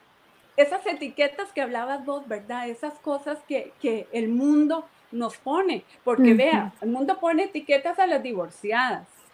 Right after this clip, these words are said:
Speaker 1: pone etiquetas a las solteras ya que están pasados de los treinta, ¿verdad? Y esas etiquetas van quedando en nosotros y no nos damos cuenta cuánto nos afectan. Entonces debemos de, de, de tener presente lo maravilloso que somos nosotros para Cristo Jesús.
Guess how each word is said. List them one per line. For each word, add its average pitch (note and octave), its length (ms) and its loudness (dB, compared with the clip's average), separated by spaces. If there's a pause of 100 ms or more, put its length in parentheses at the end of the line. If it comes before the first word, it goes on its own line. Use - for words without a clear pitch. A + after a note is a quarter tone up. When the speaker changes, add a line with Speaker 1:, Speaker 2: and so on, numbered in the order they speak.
(180)
Speaker 1:
pone C4+ 260 2
etiquetas F4 560 -2
a E4 80 2
las B3+ 180 0
solteras B3 640 -2 (140)
ya B3 400 0
que A3+ 80 -4
están A#3+ 460 -4
pasados A#3 400 -4
de C4+ 120 2
los G#3 260 -8
treinta, B3+ 520 -2
¿verdad? G3 360 -6 (240)
Y C#4 80 -4
esas E4+ 240 -4
etiquetas F4+ 540 -4
van F4 200 -2
quedando E4 380 2
en E4+ 100 0
nosotros E4 500 -4
y D4 60 0
no B3 140 -2
nos B3+ 220 -2
damos D4+ 280 2
cuenta C#4+ 440 -6 (400)
cuánto E4 720 2
nos A#3+ 360 -2 (260)
afectan. A3+ 760 2 (240)
Entonces C4+ 380 4
debemos C4 480 2
de, F#4+ 380 -2
de, B3 320 0
de A#3+ 140 4
tener A#3+ 300 -2
presente D#4+ 600 0
lo D#4+ 120 2
maravilloso B3 760 0
que E4 100 -4
somos C#4 260 2
nosotros C4+ 440 -2
para A3 320 -2
Cristo A#3 380 -6
Jesús. F#3+ 380 -8